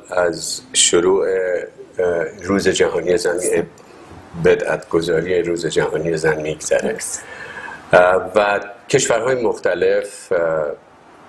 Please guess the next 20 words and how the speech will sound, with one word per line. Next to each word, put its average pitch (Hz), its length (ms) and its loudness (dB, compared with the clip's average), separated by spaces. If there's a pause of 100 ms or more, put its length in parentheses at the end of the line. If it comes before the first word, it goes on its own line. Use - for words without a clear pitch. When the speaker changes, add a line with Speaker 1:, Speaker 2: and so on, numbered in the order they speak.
(240)
Speaker 1:
با 92 140 4
مفاهیم 95 560 0
مختلف 92 800 0
این 98 160 -2
روز 92 220 -4
رو 87 140 2
جشن 80 440 0
می‌گیرن. 85 240 0
زنان 85 200 0
کشورهای 82 440 -2
مختلف 82 540 0 (400)
با - 80 4
تم‌ها 95 520 2
و 92 60 0
مفاهیم 87 460 -2
مختلف 80 600 -2
این، 78 200 -4 (640)
این 76 220 0 (200)
روز 87 220 0
رو 80 280 2